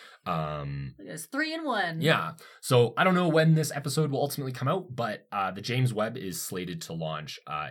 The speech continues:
Speaker 1: it, it's got a launch window of December tw-, eighteenth. I believe they've picked the twenty-second as the day that they
Speaker 2: Ah.
Speaker 1: want to try to launch. But it's also gonna take, I was kinda hoping, um, I had some misassumptions about how the James Webb was supposed to operate. So I was sort of hoping that, like,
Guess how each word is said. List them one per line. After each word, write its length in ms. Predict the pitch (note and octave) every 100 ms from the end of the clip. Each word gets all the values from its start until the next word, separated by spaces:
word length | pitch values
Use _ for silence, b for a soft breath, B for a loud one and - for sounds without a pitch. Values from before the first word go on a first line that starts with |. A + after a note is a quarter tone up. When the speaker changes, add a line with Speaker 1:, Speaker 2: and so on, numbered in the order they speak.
| -
Speaker 1:
it, 240 | - F2+ -
it's 180 | F2+ -
got 100 | F#2
a 40 |
launch 200 | G2+ B2+
window 160 | C3+ B2+
of 60 |
December 280 | G2+ C3 G#2+
tw-, 120 | - -
eighteenth. 420 | G#2 E2 A#2+ D#3+ -
I 40 |
believe 360 | F2 G2 G#2+ G#2+
they've 180 | G#2 G2
picked 220 | B2+ -
the 100 | F2+
twenty-second 760 | - G#2+ F#2 - F2 C3 D3+ D#3+
as 160 | F#2+ F2
the 100 | E2+
day 260 | E2 D#2 D#2+
that 140 | D#2
they 80 | D#2+
Speaker 2:
Ah. 100 | D#2+
Speaker 1:
want 140 | E2+
to 80 | -
try 140 | -
to 60 | E2+
launch. 300 | D#2 F#2+ B2+ B B
But 100 | C3
it's 100 | B2+ -
also 320 | B2 C#3 -
gonna 180 | C#3+ B2+
take, 200 | B2 -
I 160 | B2
was 100 | D#3
kinda 220 | - D#3+ B2
hoping, 460 | A2 A#2+ A2 A2+ b b b -
um, 240 | F#2+ F2 E2+
I 140 | G#2
had 220 | G#2+ G#2 G#2+ _ -
some 240 | - F#2+
misassumptions 680 | G#2 A2 A2+ - F#2 G2+ F2+
about 200 | E2+ E2+
how 120 | F#2+
the 100 | E2+
James 300 | D#2+ D#2+ D#2
Webb 160 | E2+ D#2+
was 100 | D#2+
supposed 240 | - D#2+
to 60 | -
operate. 480 | D2 D2+ G#2 G#2+ B2+ B B B
So 100 | -
I 180 | F2+ G#2
was 140 | G#2+
sort 140 | A2+ F2
of 80 |
hoping 300 | E2+ E2+ F2
that, 180 | E2+ D2+
like, 240 | D2 C#2+